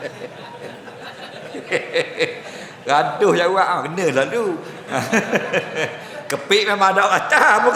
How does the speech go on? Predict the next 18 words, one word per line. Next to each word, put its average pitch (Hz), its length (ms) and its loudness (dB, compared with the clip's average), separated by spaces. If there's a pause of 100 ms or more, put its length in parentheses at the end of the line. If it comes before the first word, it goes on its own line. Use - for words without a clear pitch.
kecing 247 320 0
batal? 226 480 4 (1400)
<laughs> - 1300 -12
Biar 117 160 4
tak 165 240 2
muing 226 240 0
ngatuk 220 320 2
mata, 202 260 -2
faham? 117 320 0 (400)
Okey? 247 400 2
Ha, - 80 -4
nampak 233 380 6
lagi, 285 100 6
ha? 254 80 4 (380)
Ha, - 80 -6
mana 277 240 4
tak 285 100 6
batal? 269 360 4